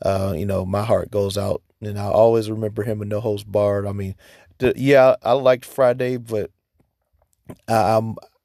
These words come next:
I really remember him as, uh, as Zeus.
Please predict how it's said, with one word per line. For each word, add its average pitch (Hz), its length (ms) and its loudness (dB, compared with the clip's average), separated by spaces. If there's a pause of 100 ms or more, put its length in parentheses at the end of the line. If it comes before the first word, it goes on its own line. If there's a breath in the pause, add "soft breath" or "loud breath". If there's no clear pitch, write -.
(120)
I 110 120 2
really 110 420 -2
remember 98 500 -6
him 95 300 -6
as, 90 240 -6
uh, 92 440 -6 (200)
as 92 160 -4
Zeus. 92 520 -8